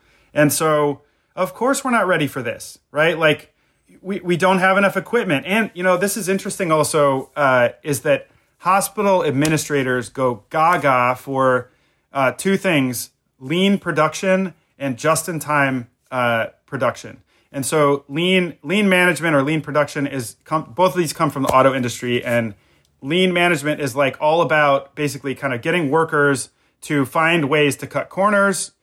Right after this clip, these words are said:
in ways that the hospital won't have to be responsible, and to, to kind of, like, work to find ways to make yourself, uh, like, squeeze out more production every hour, and also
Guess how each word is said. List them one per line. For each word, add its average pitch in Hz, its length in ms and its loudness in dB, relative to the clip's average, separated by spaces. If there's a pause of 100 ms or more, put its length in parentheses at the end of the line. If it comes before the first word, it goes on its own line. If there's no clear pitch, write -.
(120)
in 143 160 -2
ways 147 220 2
that 127 100 -8
the 131 80 -6
hospital 139 380 0
won't 131 120 -8
have 123 160 -2
to 123 60 -18
be 113 100 -10
responsible, 147 800 0 (340)
and 147 200 0
to, 139 220 0
to - 180 -12
kind 165 200 0
of, 135 80 0
like, 131 380 -2 (300)
work 165 360 0
to 170 140 -6
find 151 400 0
ways 135 560 2 (300)
to 147 120 -6
make 147 260 0
yourself, 151 680 0 (160)
uh, 135 260 2
like, 127 200 -4
squeeze 151 500 -4
out 156 260 2
more 143 160 2
production 131 560 -4
every 123 260 -6
hour, 156 540 0 (260)
and 143 140 -2
also 143 480 0